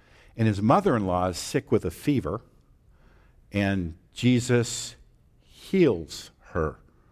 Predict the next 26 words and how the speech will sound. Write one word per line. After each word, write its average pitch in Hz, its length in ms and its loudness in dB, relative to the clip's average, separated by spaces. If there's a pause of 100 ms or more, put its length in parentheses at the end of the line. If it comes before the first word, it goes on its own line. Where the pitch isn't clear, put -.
(1080)
And 101 200 0
she 117 220 0
gets 110 320 2
up 101 200 2
and 90 160 0
serves 90 320 -2
a 98 60 0
meal. 107 340 0 (180)
I 80 60 -10
think 92 140 -8
he 90 80 -2
wanted 82 240 -2
a 71 40 -10
meal, 87 340 -4 (100)
so, 69 120 -14 (100)
you - 60 -18
know. 64 60 -18 (560)
Um, 76 300 -6 (320)
so - 180 -4
she 117 200 -4
starts - 500 -2
serving 113 540 0
right 95 180 0
away. 135 200 2
That 131 220 2
shows 131 360 -2